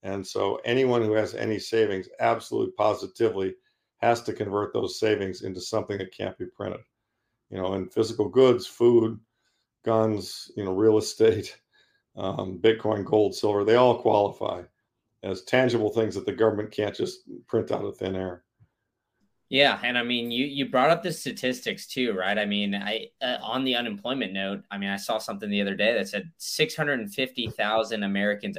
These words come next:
Speaker 2: over the age of eighty,
Speaker 1: Right.
Speaker 2: uh, working last year, which is eighteen percent more than a decade earlier. So, I
Speaker 1: Yeah.
Speaker 2: mean, you know, that's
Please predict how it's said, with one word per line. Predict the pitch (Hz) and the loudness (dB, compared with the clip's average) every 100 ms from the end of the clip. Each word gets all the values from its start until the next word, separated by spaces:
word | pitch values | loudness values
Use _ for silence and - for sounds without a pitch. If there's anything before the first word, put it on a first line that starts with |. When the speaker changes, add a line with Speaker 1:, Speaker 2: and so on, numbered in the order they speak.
| - | -2
Speaker 2:
over | 117 110 | -2 0
the | 107 104 | -2 -2
age | 107 101 | -2 -4
of | 95 | -8
eighty, | 95 117 104 90 92 _ _ | -4 -2 -2 -4 -8 _ _
Speaker 1:
Right. | 113 110 | 4 6
Speaker 2:
uh, | 107 92 - _ | 6 2 -4 _
working | 101 120 196 196 104 | 0 4 4 4 -2
last | 92 87 - 95 | -2 -2 -4 -6
year, | 92 | -4
which | 95 92 | -4 -8
is | 85 - | -12 -6
eighteen | 135 - - 120 | -4 -6 -6 -4
percent | 107 101 127 113 - | -4 -4 -4 -4 -2
more | 110 107 | 0 0
than | 98 90 | -2 -6
a | |
decade | 85 92 - 92 80 | -4 -2 0 -2 0
earlier. | 98 95 82 82 | 0 0 -2 -6
So, | - 120 | -4 0
I | 110 | 2
Speaker 1:
Yeah. | 107 | 0
Speaker 2:
mean, | 107 101 101 | 0 0 -2
you | 135 | -2
know, | 117 110 | 0 2
that's | 104 123 127 - | 6 4 4 -2